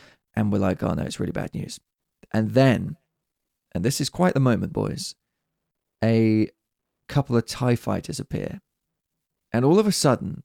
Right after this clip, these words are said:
we're like, "Oh my God, the Empire has arrived, and they are the heroes in this situation."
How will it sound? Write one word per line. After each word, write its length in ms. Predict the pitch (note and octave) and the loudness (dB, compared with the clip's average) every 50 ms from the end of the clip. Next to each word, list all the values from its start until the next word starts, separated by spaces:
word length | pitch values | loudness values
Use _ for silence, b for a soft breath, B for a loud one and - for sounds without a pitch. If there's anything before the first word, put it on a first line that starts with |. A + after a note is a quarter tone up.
| _ - | _ -2
we're 140 | A#2 A#2+ A2+ | 0 2 4
like, 300 | A2 A2 G#2 G2+ - - | 4 4 2 2 0 0
"Oh 140 | - A#2+ C3+ | 0 0 2
my 140 | C3+ C3+ B2 | 2 2 0
God, 200 | G#2+ A2 G#2 G2+ | 2 0 0 2
the 120 | G#2 G#2 | 0 0
Empire 340 | A2 G#2+ G2+ - A2+ G#2 G#2 | 0 -2 -2 -4 -4 -2 -2
has 120 | G#2+ A2 A#2 | -2 -2 -2
arrived, 540 | G#2+ G2+ G2 G2 G2 G2+ G2+ - - - _ _ b b b b b b b b b b b b b b b b b _ _ _ _ - | -2 0 0 0 -2 -2 -4 -6 -10 -20 _ _ b b b b b b b b b b b b b b b b b _ _ _ _ 0
and 380 | - A#2 A#2 A2+ A2+ A2+ G#2 | 2 4 4 4 2 0 -2
they 240 | A2 - B2 A#2+ A#2 | 0 2 4 4 6
are 120 | A2+ A2+ | 6 4
the 80 | G#2 G#2+ | 4 2
heroes 460 | G2 A2 B2 A2+ G#2+ G#2 G#2 G#2 - | 4 4 4 4 6 4 2 0 0
in 60 | A2 | 0
this 140 | G2+ G2+ - | -2 -2 -2
situation." 640 | - - - - - G2 - - - - - D3 | -2 -6 -6 -2 -2 -2 -2 -4 -6 -6 -8 -8